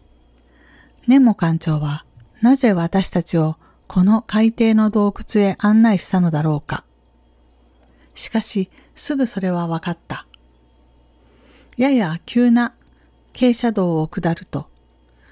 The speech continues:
私たちは円形の洞窟の底に達した。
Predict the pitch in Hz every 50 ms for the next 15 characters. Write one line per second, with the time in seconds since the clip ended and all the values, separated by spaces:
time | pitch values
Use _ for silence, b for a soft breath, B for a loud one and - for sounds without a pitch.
0 | b b b 196 190 - 208 196 - - 196 180 - 180 170 165 165 - b b
1 | b b b b 220 214 233 247 240 - 254 254 240 233 240 233 220 226 214 220
2 | 214 - - - - 226 202 202 196 - - 196 - 214 208 202 202 - - 180
3 | 175 - - - - - -